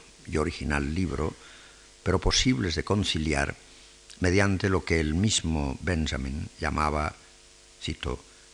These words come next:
"el salto dionisíaco", es decir, el hecho de que la palabra ebria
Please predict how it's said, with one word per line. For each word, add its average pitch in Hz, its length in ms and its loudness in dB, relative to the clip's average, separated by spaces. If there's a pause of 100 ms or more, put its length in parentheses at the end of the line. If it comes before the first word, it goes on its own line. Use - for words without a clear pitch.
(120)
"el 76 180 -4
salto 98 760 0
dionisíaco", 82 1300 -4
es - 100 -4
decir, - 420 -2 (680)
el 76 180 0
hecho 95 400 0
de 85 120 0
que 80 140 -2
la 76 140 2
palabra 80 680 2 (160)
ebria 82 680 0